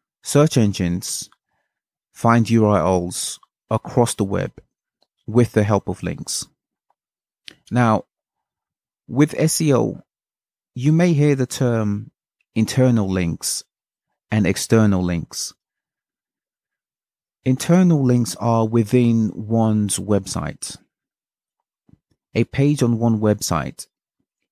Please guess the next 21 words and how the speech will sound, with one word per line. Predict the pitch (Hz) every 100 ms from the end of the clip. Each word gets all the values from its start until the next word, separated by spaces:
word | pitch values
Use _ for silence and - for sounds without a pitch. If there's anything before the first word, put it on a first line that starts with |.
| _ _ _ _ _
that | 107 110
has | 135 123
a | 95
link | 113 117 113 -
to | 110
a | 95
page | - 110 104 98
on | 87
the | 95
same | - - 117 110
website | 87 80 - 80 78 - - _ _ _ _ _ _ _
is | 104 95
an | 98 92
internal | 92 - 101 92 87
link. | 85 - - _ _ _ _ _ _ _ _ _ _ _ _ _ _ _ _ _ _ _ _ _ _ _ _ _
When | 120 127
a |
page | - - 143 139
on | 123 110
one | 113 117
website | 110 107 - 87 80 -